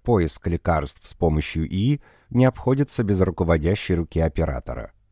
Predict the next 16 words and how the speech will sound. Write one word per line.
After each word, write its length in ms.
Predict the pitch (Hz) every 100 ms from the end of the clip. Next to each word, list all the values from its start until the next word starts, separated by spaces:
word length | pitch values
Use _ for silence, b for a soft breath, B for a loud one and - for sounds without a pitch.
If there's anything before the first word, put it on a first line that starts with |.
| _
Ученым 420 | 120 123 160 147 117
нужно 380 | 101 85 80
поставить 520 | - 87 - 82 78 69
задачу, 600 | 73 69 71 71 113 b b -
сформулировать 800 | - 92 82 85 110 107 85 -
ее 200 | 76 78
в 80 | -
терминах 520 | 87 82 76 73 73
биохимии, 760 | 73 76 69 - 85 101 127 120 b -
задать 640 | 85 90 80 98 127 -
параметры 600 | - 87 76 78 - 95
для 180 | 85 90
моделирования. 800 | 92 92 107 85 65 67 64 58 - _ _ _ _
В 120 | 92
ближайшие 540 | 87 95 87 80 76 85
десятилетия, 800 | 82 - 76 82 120 - 127